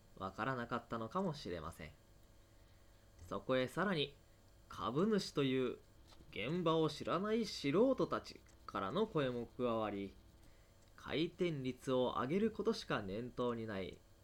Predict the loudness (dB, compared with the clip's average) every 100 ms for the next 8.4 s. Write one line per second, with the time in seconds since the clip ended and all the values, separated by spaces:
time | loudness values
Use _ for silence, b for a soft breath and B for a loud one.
0 | -20 -8 -6 0 0 2 -2 -6 -2 0
1 | 0 0 -2 -2 -2 -2 -2 -6 -2 -2
2 | -2 -4 -6 -4 -6 -6 -10 -20 b b
3 | -20 -6 -6 -2 -2 -2 -2 -4 -4 -6
4 | -2 0 0 0 -2 -4 -10 -20 -12 -2
5 | -2 0 0 -2 -4 -4 0 0 0 -2
6 | -4 -8 -10 -12 -14 -20 -20 -20 -20 -20
7 | -20 B B B B B B -20 -14 -6
8 | -6 2 0 0